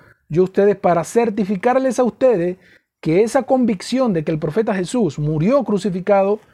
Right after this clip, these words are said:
es totalmente errada. Porque estas personas que escribieron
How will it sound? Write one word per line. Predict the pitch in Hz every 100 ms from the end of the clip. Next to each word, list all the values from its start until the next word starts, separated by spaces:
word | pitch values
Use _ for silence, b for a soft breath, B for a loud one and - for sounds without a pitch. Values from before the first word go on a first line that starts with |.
| b _
es | 151
totalmente | 185 151 147 147 156 147 127
errada. | 120 123 107 - _ _ _ _ _ _ _ _ _ _ _ _ _ _ _ _ _ _ _ _ _ -
Porque | 185 170
estas | 262 - 294
personas | 294 254 - 285 247 190 208 - _ _
que | 196
escribieron | - - 196 190 247 302 175 143 151